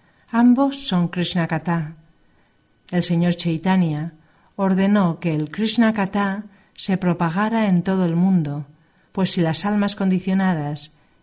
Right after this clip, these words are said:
quienes sufren de los tormentos de la existencia material, oyen el Krishna Katha, su camino hacia la liberación quedará abierto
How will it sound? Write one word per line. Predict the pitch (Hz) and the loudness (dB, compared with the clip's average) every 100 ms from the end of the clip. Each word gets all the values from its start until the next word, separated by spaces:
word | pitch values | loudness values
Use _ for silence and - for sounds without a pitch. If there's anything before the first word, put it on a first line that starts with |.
| _ - | _ -8
quienes | 202 196 180 | -2 0 0
sufren | - 233 175 151 | 0 -4 -4 -2
de | 156 | -2
los | 151 143 | -4 -6
tormentos | 165 151 160 170 151 156 | -4 0 2 0 0 -4
de | 151 147 | -4 -4
la | 147 | -2
existencia | - 156 - 175 175 180 170 | -2 -4 -2 0 0 0 -2
material, | 160 170 165 175 156 151 151 _ _ _ _ _ _ _ _ | -2 -2 -2 0 -2 -6 -10 _ _ _ _ _ _ _ _
oyen | 247 247 180 151 | 0 0 0 -2
el | 147 139 | -2 -6
Krishna | 170 151 175 151 | -6 -4 -4 -4
Katha, | 156 151 156 160 190 _ _ _ _ _ _ | -6 -4 -4 -4 -8 _ _ _ _ _ _
su | - 214 | -6 -4
camino | 190 180 208 214 175 | 0 2 4 4 2
hacia | 151 180 160 | 0 -2 -2
la | 151 | 0
liberación | 156 156 151 143 - 208 180 156 156 - _ _ _ - | -2 -2 -2 -4 -2 0 0 -2 -6 -14 _ _ _ -2
quedará | 180 165 165 185 180 | 0 2 2 2 2
abierto | 165 196 214 185 - 151 | 2 0 0 -4 -6 -8